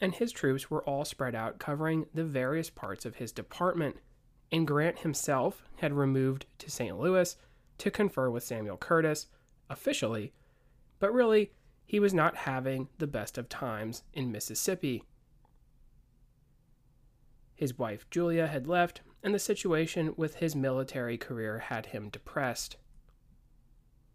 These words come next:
Remember that Grant had been at odds with Halleck, and his assignment to this particular department was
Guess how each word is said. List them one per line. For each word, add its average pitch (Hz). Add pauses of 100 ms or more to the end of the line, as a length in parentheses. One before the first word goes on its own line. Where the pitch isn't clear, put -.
(920)
Remember 127 (320)
that 131
Grant 135 (420)
had 131
been 131
at 123
odds 147
with 135
Halleck, 214 (580)
and 131 (600)
his 143 (160)
assignment 170
to 160
this 135
particular 131
department 190 (680)
was 123